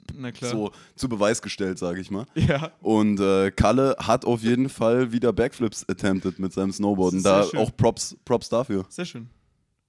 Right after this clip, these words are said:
Speaker 1: Wunderbar. Äh, ja, dann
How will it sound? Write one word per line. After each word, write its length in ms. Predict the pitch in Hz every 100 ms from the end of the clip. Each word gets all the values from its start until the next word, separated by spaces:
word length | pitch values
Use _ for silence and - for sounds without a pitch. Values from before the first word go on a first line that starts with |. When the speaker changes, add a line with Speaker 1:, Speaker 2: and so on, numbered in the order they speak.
| _
Speaker 1:
Wunderbar. 340 | 160 113 110 123 _ _ _ _ - _ -
Äh, 400 | 139 139 139 143
ja, 360 | 131 202 247 - _ _
dann 360 | 139 160 160